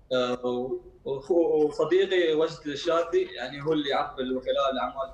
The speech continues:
في أوروبا، فقال لي، قال لي: "عبد الرحيم كبداية إن أفضل عن إنك تروح من دوري كبير عقب مثلًا إن تحاول تحسن بصعوبة، فلازم تبدأ من الصفر يعني."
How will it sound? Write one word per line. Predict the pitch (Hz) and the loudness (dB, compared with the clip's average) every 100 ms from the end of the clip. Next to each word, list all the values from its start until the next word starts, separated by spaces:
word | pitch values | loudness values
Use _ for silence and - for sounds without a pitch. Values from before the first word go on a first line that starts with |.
| - | -4
في | 123 | -4
أوروبا، | 120 - - 185 - - - - - - - | -2 -2 0 -2 -2 -14 -20 -20 -20 -20 -10
فقال | 139 135 135 175 185 | -2 -2 0 2 2
لي، | 165 | 2
قال | 165 | 2
لي: | 165 | 2
"عبد | 165 | 0
الرحيم | 185 - | -4 -4
كبداية | 147 139 180 190 170 | -4 0 0 2 0
إن | 151 143 139 - 160 | -2 -6 -8 -6 -4
أفضل | - 180 | 0 0
عن | 139 143 139 | -2 -6 -10
إنك | 135 131 - - - 131 | -14 -16 -18 -20 -18 -8
تروح | 151 147 143 | -2 -2 -2
من | 139 | 0
دوري | 147 151 143 | 2 2 0
كبير | 127 151 139 | -4 0 0
عقب | 139 - - - | -2 -8 -20 -18
مثلًا | 143 147 143 - - - - - | -10 -10 -10 -14 -20 -20 -20 -8
إن | 131 | -6
تحاول | - 151 151 - - | 0 2 2 0 -12
تحسن | - 165 165 131 | -8 -4 -4 -4
بصعوبة، | - 139 160 147 143 | 0 2 4 2 0
فلازم | 143 170 185 | 2 2 0
تبدأ | 185 175 156 | -4 -2 -2
من | 147 | -4
الصفر | 139 170 151 | -4 -4 -2
يعني." | 120 - | -4 -6